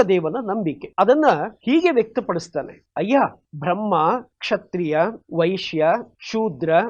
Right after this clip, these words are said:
ಕಶ್ಯಪ, ಭರದ್ವಾಜ ಮೊದಲಾದ ನೂರೊಂದು ಕುಲ, ಹದಿನೆಂಟು ಜಾತಿಯವರೊಳಗಾಗಿ ಯೌವನದ ಸ್ತ್ರೀಯರ ಕಂಡು, ಸಂಪಿಗೆ ಪುಷ್ಪಕ್ಕೆ ಭ್ರಮನ ಇಚ್ಛಯಿಸುವಂತೆ, ಕಾಮ ವಿಕಾರದಿಂದ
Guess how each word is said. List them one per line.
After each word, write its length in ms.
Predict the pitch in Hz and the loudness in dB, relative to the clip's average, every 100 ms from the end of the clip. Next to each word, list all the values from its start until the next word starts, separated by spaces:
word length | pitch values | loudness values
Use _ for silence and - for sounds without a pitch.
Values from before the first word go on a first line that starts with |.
| 233 | -4
ಕಶ್ಯಪ, 540 | - 247 - 208 165 - 156 220 233 _ _ - | -2 0 0 -2 0 2 2 2 -2 _ _ -10
ಭರದ್ವಾಜ 720 | 165 190 247 - 190 160 - 160 208 - - | -2 0 -2 0 2 2 2 0 0 -4 -12
ಮೊದಲಾದ 640 | 151 151 190 214 233 294 254 175 226 - _ 165 | -6 -2 2 8 10 10 8 6 4 -2 _ -6
ನೂರೊಂದು 720 | 190 277 320 294 269 240 214 | -2 2 8 6 6 0 -2
ಕುಲ, 280 | - 214 247 165 151 202 _ - | -2 2 4 4 2 -6 _ -2
ಹದಿನೆಂಟು 600 | 175 214 277 330 311 294 | 2 4 4 2 0 -2
ಜಾತಿಯವರೊಳಗಾಗಿ 1400 | 202 202 196 226 254 240 196 170 196 226 202 196 233 135 143 - _ | 2 6 6 4 0 0 2 2 4 6 6 4 0 0 -4 -10 _
ಯೌವನದ 480 | 175 262 349 320 285 | 2 4 6 6 6
ಸ್ತ್ರೀಯರ 600 | 233 - - 254 262 208 | 4 2 -2 0 4 4
ಕಂಡು, 760 | 175 - 185 208 247 160 143 - - | 2 -2 -2 0 0 -2 -2 -12 0
ಸಂಪಿಗೆ 580 | - 254 320 320 277 | 4 4 4 0 2
ಪುಷ್ಪಕ್ಕೆ 720 | 254 - 233 - 302 302 - 254 | 2 2 -4 2 2 2 2 2
ಭ್ರಮನ 420 | 175 202 277 269 233 - | 4 4 4 4 4 2
ಇಚ್ಛಯಿಸುವಂತೆ, 1200 | 214 - 320 339 - 254 196 196 - 190 139 147 | -10 -2 0 0 -2 0 0 0 0 2 0 -6
ಕಾಮ 440 | - 180 190 285 269 | 0 6 8 8 6
ವಿಕಾರದಿಂದ 800 | 175 - 208 196 254 254 269 302 | 2 0 4 6 4 2 -2 4